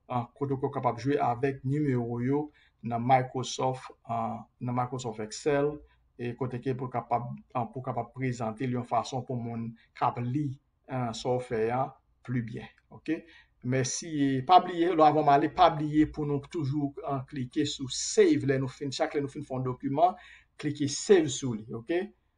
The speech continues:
Pa egzanp, mwen menm, m ap pran sa, m mete fè nimewo s-, m ap fè leson sis, m prale, m pral, m pa, m pa, enfo-, enfòmasyon mete la, mwen pa mete li nan leson senk la, m ap mete lan leson, mwen konnen m ap mal kreye yon lòt workbook, ok?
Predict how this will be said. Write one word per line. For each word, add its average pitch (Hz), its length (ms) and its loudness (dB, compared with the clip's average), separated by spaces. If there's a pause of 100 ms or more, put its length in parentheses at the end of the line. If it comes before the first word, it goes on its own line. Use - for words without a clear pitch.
(300)
Pa 156 160 6
egzanp, 151 240 4
mwen 147 160 2
menm, 190 280 4
m 156 80 4
ap - 120 -4
pran 151 200 2
sa, 139 160 4
m 135 120 0
mete 135 200 0
fè 135 120 0
nimewo 127 320 0
s-, - 280 -8
m 147 100 0
ap 139 100 -4
fè 139 80 2
leson 131 400 -2
sis, 220 380 -4 (380)
m 139 120 -2
prale, 143 360 8
m 143 80 -4
pral, 143 200 6
m 143 280 -2
pa, 147 100 2 (500)
m 143 160 -2
pa, 147 100 6 (300)
enfo-, 147 260 -2 (300)
enfòmasyon 175 400 6
mete 147 300 4
la, 151 140 12 (800)
mwen 143 280 0
pa 165 180 10
mete 160 320 0
li 143 160 2
nan 135 160 2
leson 139 240 -2
senk 135 240 -6
la, 147 120 4
m 139 100 4
ap 143 100 -2
mete 143 200 -2
lan 123 160 2
leson, 135 280 -4
mwen 139 160 -4
konnen 143 160 2
m 131 80 2
ap 135 80 0
mal 131 160 2
kreye 151 160 2
yon 127 80 4
lòt 127 180 2 (140)
workbook, 131 720 8 (400)
ok? 127 240 0